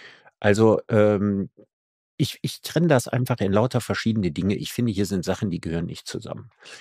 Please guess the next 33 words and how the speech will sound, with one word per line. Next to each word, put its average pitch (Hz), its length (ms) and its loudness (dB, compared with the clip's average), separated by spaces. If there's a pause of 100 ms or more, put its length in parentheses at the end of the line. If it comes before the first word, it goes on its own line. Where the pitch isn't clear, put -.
(120)
Also 104 260 0
das 95 280 -2
eine 123 260 2
sind 113 260 -4 (120)
religiöse 87 500 0
Geschichten, - 640 -2
haben 90 220 0
mich 85 200 -4 (140)
immer 117 380 6
interessiert 90 600 -6
und - 140 -10
fasziniert. - 720 -10 (500)
Ja, 95 120 0
ich - 180 -6
war 98 140 2
in 101 80 0
der 95 140 0
evangelischen 110 720 0
Jungschar, 101 600 0
ich - 140 -8
habe 98 160 -6
in 92 160 -4
der 87 200 -2
katholischen - 680 -2
Religion 95 580 -2
über 101 180 -2
das 95 220 0
leere 95 240 4
Grab 87 320 2
übrigens 87 640 -8
schriftlich - 640 -2
Abitur 104 400 -2
gemacht. 82 460 -8